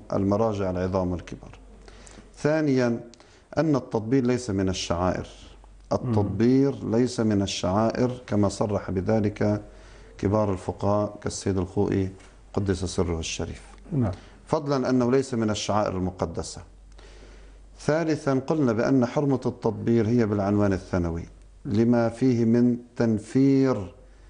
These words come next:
Speaker 1: من التشيع ومن الإسلام ومن الثورة الحسينية،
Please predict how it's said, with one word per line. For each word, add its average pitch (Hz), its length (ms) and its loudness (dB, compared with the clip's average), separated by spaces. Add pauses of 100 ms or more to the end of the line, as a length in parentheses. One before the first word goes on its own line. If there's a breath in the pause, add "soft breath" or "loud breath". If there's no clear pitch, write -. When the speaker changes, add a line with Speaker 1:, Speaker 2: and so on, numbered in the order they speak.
(320 soft breath)
Speaker 1:
من 113 180 4
التشيع 110 920 0
ومن 104 340 2
الإسلام 104 920 0
ومن 104 220 2
الثورة 107 380 -2
الحسينية، 101 840 0